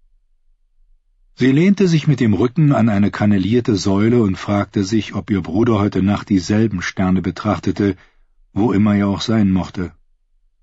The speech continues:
„Hast du den Weißen gesehen, Quentin? Das ist Numerias Stern, der hell brennt. Und der milchige Streifen hinter ihr,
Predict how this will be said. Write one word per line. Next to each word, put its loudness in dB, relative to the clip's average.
„Hast -10
du -6
den -2
Weißen -2
gesehen, -2
Quentin? -4
Das -10
ist -6
Numerias 0
Stern, -8
der -8
hell -4
brennt. -6
Und -6
der -2
milchige -2
Streifen -4
hinter -4
ihr, -10